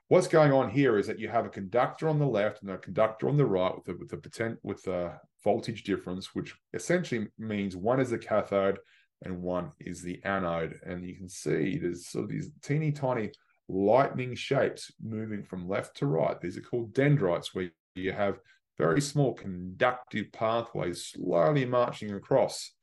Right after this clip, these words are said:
the, uh, chip surface. And when it does get, make it all the way across, you'll have another slow leak. Then there's corrosion.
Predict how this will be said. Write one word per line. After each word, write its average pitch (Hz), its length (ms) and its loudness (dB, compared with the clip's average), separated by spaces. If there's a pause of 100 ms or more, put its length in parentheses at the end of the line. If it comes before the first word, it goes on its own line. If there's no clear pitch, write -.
(460)
the, 95 200 2
uh, 90 80 2
chip - 260 -6
surface. 143 540 0 (360)
And 95 140 -4
when 110 120 0
it 92 120 -2
does 117 360 4
get, - 340 -2 (180)
make 98 220 -2
it 98 60 -2
all 98 180 4
the 98 40 2
way 95 180 2
across, 151 520 0 (140)
you'll 95 180 -8
have 98 320 -4 (100)
another 95 540 -4
slow 90 380 -4
leak. 87 420 -4 (1040)
Then 101 100 -6
there's 101 140 -4
corrosion. 147 560 4